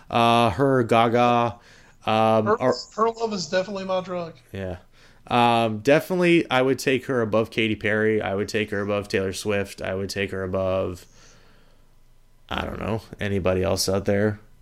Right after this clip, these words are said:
Speaker 1: Uh, d-, you know what? I'll take her above Rihanna. There, I said it. I'll take her above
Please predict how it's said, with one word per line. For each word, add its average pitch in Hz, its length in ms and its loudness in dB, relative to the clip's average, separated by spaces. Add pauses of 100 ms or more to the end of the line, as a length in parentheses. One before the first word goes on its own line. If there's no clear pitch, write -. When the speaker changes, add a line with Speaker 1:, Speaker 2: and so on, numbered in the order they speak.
(240)
Speaker 1:
Uh, 285 360 0
d-, - 140 -2 (460)
you 156 140 4
know 196 120 10
what? 233 200 10
I'll 196 100 8
take 214 220 6
her 208 80 6
above 190 300 6
Rihanna. 180 500 4 (140)
There, 151 360 6
I 127 100 4
said 151 340 4
it. - 180 -4 (320)
I'll 123 180 2
take 147 360 0
her 151 260 0
above 117 600 0